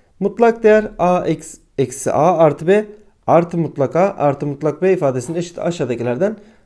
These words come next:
hangisidir diye soruluyor. <clears throat> Pardon. Şimdi A'nın negatif olduğunu biliyorsam önüne de eksi alırsam bu pozitif bir sayıya dönüşecektir. B ile de toplarsam pozitiflik iyice artacağı için yani bu kesinlikle pozitif bir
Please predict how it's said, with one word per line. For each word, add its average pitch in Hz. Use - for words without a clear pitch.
hangisidir 208
diye 131
soruluyor. 127
<clears throat> -
Pardon. 135
Şimdi 147
A'nın 196
negatif 226
olduğunu 190
biliyorsam 156
önüne 160
de 160
eksi 147
alırsam 135
bu 175
pozitif 147
bir 131
sayıya 123
dönüşecektir. 120
B 135
ile 214
de 175
toplarsam 190
pozitiflik 208
iyice 185
artacağı 143
için 165
yani 143
bu 208
kesinlikle 220
pozitif 185
bir 233